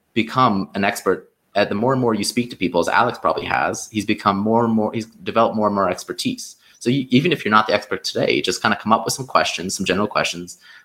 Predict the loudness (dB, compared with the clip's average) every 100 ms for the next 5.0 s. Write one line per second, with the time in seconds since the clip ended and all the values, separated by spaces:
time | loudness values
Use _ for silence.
0 | _ 0 2 2 -2 -10 _ _ 0 2
1 | 2 0 -2 0 0 2 0 0 4 4
2 | 4 0 0 -2 -2 2 2 2 2 2
3 | 2 -4 -12 -8 -8 -6 -2 0 -2 -4
4 | -2 0 2 0 0 -2 -2 -4 -6